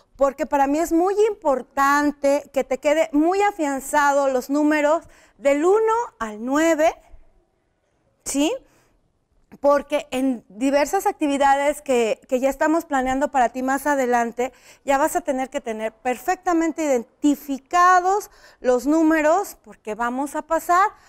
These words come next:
a otro tipo de cantidades, cantidades combinadas, ¿sale? Bien, el día de hoy también nos acompaña nuestro amigo David. David, ¿qué le hiciste a Laurita que no ha venido? ¿Dónde está Laurita? ¿Está? ¿Que regresa pronto?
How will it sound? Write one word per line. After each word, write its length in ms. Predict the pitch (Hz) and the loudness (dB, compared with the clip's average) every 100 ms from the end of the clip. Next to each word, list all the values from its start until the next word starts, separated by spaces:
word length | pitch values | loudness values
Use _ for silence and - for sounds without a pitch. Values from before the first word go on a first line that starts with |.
| _ - | _ -4
a 200 | 262 285 | 0 0
otro 280 | 294 294 | 0 -2
tipo 380 | 285 311 - 285 | -2 -4 0 2
de 100 | 320 403 - | 4 2 0
cantidades, 640 | 311 294 226 165 165 - | -4 -2 -2 -2 -4 -12
cantidades 580 | - 202 247 254 311 330 | -14 -2 2 2 2 0
combinadas, 580 | 339 311 262 165 - - | -2 0 0 -2 -8 -10
¿sale? 260 | 214 226 494 523 _ _ _ _ _ | -4 0 -2 -4 _ _ _ _ _
Bien, 300 | 214 247 190 - - | -4 -2 -2 -10 -10
el 100 | 220 | 0
día 160 | 247 | 2
de 140 | 294 311 | 4 4
hoy 180 | 339 359 | 4 2
también 340 | 320 294 311 | -2 0 0
nos 200 | 311 311 | 0 -2
acompaña 520 | 285 220 233 285 320 | -6 -4 -2 0 -2
nuestro 360 | 302 254 247 233 | -4 -4 -4 -4
amigo 420 | 254 302 339 392 - - | 0 0 2 0 -4 -8
David. 340 | - 262 285 285 - - | -2 0 -2 -6 -12 -6
David, 420 | 226 277 269 294 - | 0 0 0 -2 -2
¿qué 100 | 370 | 0
le 120 | 370 | 0
hiciste 300 | - 339 370 | 0 -2 2
a 80 | 359 | 2
Laurita 460 | 320 269 269 320 | 2 0 0 -2
que 140 | 320 330 | 0 0
no 100 | 311 | 2
ha 60 | |
venido? 760 | 320 320 285 254 269 294 330 440 571 539 _ _ _ _ _ _ _ _ _ _ _ _ _ _ - | 2 2 2 2 2 4 4 4 2 -2 _ _ _ _ _ _ _ _ _ _ _ _ _ _ -10
¿Dónde 340 | 233 269 302 | -4 0 0
está 260 | 339 311 302 | -2 0 2
Laurita? 480 | 330 320 285 294 415 | 2 2 0 0 -2
¿Está? 320 | - 339 359 453 - _ | 0 2 2 0 -6 _
¿Que 140 | 320 | -6
regresa 420 | 285 262 285 302 339 | -2 -2 -2 0 0
pronto? 420 | 339 349 330 | 2 0 2